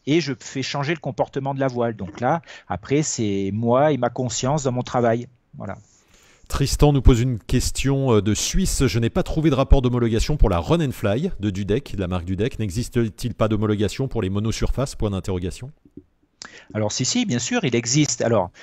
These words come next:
Speaker 1: ça, ça va, c'est comme les voiles, euh, les voiles classiques, euh, double surface, les monosurfaces, il y a des voiles, euh, des voiles qui sont homologuées en mo-, en monopo, monosurface, et d'autres qui ne le sont pas.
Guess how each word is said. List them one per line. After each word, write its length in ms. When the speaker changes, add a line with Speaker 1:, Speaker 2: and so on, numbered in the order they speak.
Speaker 1:
ça, 260
ça 180
va, 120
c'est 180
comme 180
les 160
voiles, 340
euh, 420
les 80
voiles 200
classiques, 560
euh, 40
double 280
surface, 420
les 80
monosurfaces, 720
il 140
y 60
a 80
des 160
voiles, 480
euh, 640
des 160
voiles 260
qui 120
sont 280
homologuées 720
en 100
mo-, 220
en 100
monopo, 540
monosurface, 800
et 120
d'autres 200
qui 120
ne 60
le 80
sont 220
pas. 240